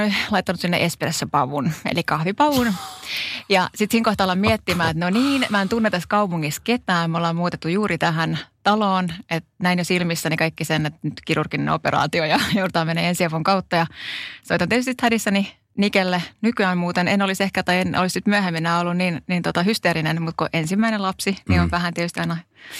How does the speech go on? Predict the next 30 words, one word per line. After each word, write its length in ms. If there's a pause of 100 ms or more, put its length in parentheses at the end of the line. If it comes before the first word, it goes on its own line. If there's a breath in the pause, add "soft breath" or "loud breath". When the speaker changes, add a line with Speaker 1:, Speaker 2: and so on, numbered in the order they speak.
Speaker 1:
jännittävämpää 640
nää, 220 (640 loud breath)
nää 120
hommat, 420
niin 180 (160)
soitin 240
Nikelle 420
ja 180 (240)
se 80
oli 100
just 160
sit 120 (160)
saapumassa 460
kentälle. 500 (480)
Selitin 400
tilanteen 520
ja 60
hän 120
sit 180
hyvin 280
rauhalliseen 540
tapaansa 420
ilmoitti, 400
että 180
hän 140
pyytää 260
joukkueen 360
lääkäriä 320
soittamaan 480
mulle. 240